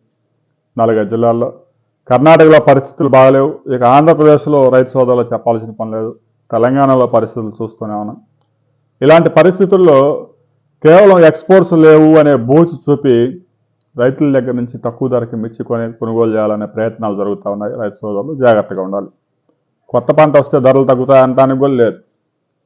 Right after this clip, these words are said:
కొత్త పంట ఎంత రావాలి, ఎంత వస్తూ ఉంది, అందులో తెల్లయన్ని, ఎర్రగాయలన్నీ అనేది కూడా చూసుకోవాలి. సహజంగా జనవరి, ఫిబ్రవరి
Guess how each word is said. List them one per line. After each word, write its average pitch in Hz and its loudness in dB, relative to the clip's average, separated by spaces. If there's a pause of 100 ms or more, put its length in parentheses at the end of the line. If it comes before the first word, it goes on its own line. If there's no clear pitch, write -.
(220)
కొత్త 113 -6
పంట 147 -2
ఎంత 113 -6
రావాలి, 107 0 (800)
ఎంత 135 2
వస్తూ 156 6
ఉంది, 107 -4 (520)
అందులో 139 4
తెల్లయన్ని, 127 4 (640)
ఎర్రగాయలన్నీ 110 0 (800)
అనేది 143 0
కూడా 143 0 (100)
చూసుకోవాలి. 110 -4 (1000)
సహజంగా 156 4
జనవరి, 147 4
ఫిబ్రవరి 139 0